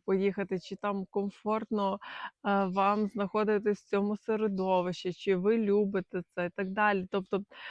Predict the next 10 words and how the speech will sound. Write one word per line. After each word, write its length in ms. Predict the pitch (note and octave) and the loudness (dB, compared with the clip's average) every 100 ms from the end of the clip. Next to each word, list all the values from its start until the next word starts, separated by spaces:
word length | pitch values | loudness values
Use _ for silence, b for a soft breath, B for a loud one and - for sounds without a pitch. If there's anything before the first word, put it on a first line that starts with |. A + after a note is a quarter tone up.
| B B - B3+ | B B -12 -2
е, 220 | G#3+ G3+ | 2 2
Венера, 920 | F#3+ G#3 G#3 A#3+ D4 D4 C#4 C4 B3 | 2 2 2 0 0 2 2 2 2
м, 140 | A3+ - _ - - - - _ - - | 0 -4 _ -12 -10 -12 -14 _ -18 -4
змусить 640 | G#3 A3+ C4+ D#4 - A3+ | 2 4 4 2 -2 0
якби 280 | C4 A#3 B3 | 2 2 2
вас 380 | A#3+ C#4 C4+ - | 2 -2 -4 -10
ще 200 | - - | -10 -4
більше 400 | G#3+ A#3+ C#4+ - A#3 | -2 -2 -4 -6 -2
полюбити 580 | A3+ G#3+ G#3 B3+ - A#3 | 0 2 0 -2 -2 -8
себе, 640 | - A3+ G3 G#3+ A#3+ A3+ | -4 -4 -2 -2 -4 -4